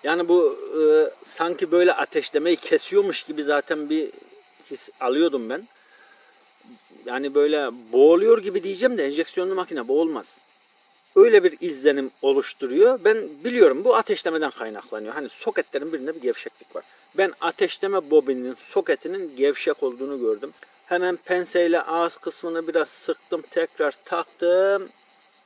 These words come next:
Sorun çözüldü. Yani koskoca bir yılda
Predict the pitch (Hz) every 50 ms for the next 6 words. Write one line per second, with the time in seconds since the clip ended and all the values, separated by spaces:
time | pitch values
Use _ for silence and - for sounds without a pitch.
0 | _ _ _ _ _ _ _ _ - - - 170 147 147 156 151 - - - 127
1 | 113 101 98 90 82 _ - - _ _ _ _ _ _ _ 127 139 151 147 -
2 | - - - 196 196 190 - - 214 185 156 160 151 139 135 160 208 220 196 170
3 | 147 143 135 127 135 190 208